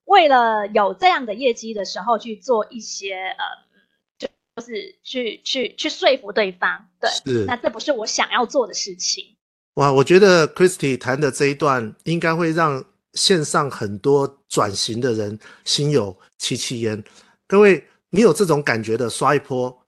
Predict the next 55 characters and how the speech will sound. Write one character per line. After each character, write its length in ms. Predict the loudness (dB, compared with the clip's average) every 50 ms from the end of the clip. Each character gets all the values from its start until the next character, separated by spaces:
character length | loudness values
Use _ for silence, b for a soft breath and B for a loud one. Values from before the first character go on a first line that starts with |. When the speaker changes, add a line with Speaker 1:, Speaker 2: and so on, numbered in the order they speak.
| _ _
Speaker 2:
七 180 | -8 -8 -8 -6
七 100 | -4 -4
七 180 | -4 -4 -2 -4
好 200 | -6 -6 -6 -10
吗？ 160 | -10 -10 -12 -16 -12 -6 -6 -6 -6 -4 -6 -6
<laughs> 480 | -6 -6 -8 -10 -12 -12 _ -20 -20 -10 _
我 100 | 0 2
们 120 | 4 6
来 60 | 8
让 120 | 8 6 6
讲 200 | 4 2 0 0
师 280 | 2 2 2 2 2 B B B B B
感 200 | 2 2 2 4
受 240 | 4 4 4 6 4
一 80 | 2
下， 280 | 4 4 4 4 4 0 -6 _
是 240 | -6 -2 0 0 0
否 180 | 2 2 2 4
也 80 | 4
有 160 | 4 4 2 0
同 340 | -2 -2 -4 -2 -2 -2 -2
感？ 260 | 0 0 0 -2 -4 B B B B B
就 160 | -8 -6 -2
说， 140 | -2 0 0
诶， 140 | 0 0
当 180 | 0 -2 -2 0
你 100 | 0 -2
转 260 | -2 0 2 2 2
型 240 | 2 -2 -4 -4 -6
之 160 | -2 -2 0
后， 220 | 2 2 0 0 -2
你 120 | -4 -6
再 320 | -8 -6 -4 -2 0 0
也 220 | 0 2 2 0 0
不 200 | -2 -4 -4 0
用， 280 | 2 2 2 0 -2 B B B B B B B _
呃， 300 | -6 -4 -4 -4 -6 -10 _ _ _ _
做 220 | 0 0 2 2
违 180 | 2 0 -2 -2
心 240 | -2 -2 -2 -2
之 180 | -2 -2 -2 -2
论， 260 | 0 2 0 0 -2 -6 _ _ _
对 140 | 0 0 0
吗？ 220 | 2 0 -2 -4 B B B
好， 180 | -8 -6 -6
可 160 | -6 -4 0 0
以 100 | 0 0
真 240 | 0 0 -2 -2
正 200 | -2 -4 -8 -8
让 180 | -8 -8 -10 -10
客 220 | -8 -6 -4 -4
户 80 | -4 -6
感 200 | -6 -8 -10 -8
受 220 | -6 -6 -4 -4
到 260 | -4 -2 -4 -4 -4